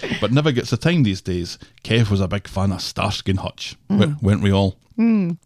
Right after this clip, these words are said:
Speaker 1: Debbie remembers Kev always covering for her when they were growing up. Kev thinks that he still does that.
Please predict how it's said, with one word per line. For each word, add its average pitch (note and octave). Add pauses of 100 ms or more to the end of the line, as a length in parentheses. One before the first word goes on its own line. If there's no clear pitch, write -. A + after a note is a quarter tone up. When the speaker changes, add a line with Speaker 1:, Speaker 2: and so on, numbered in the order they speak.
(280)
Speaker 1:
Debbie A#2
remembers G2
Kev G#2
always G2+
covering G2
for F#2
her F#2 (440)
when G#2
they G2
were F#2+
growing G2
up. - (320)
Kev F#2
thinks -
that -
he -
still -
does F#2
that. E2+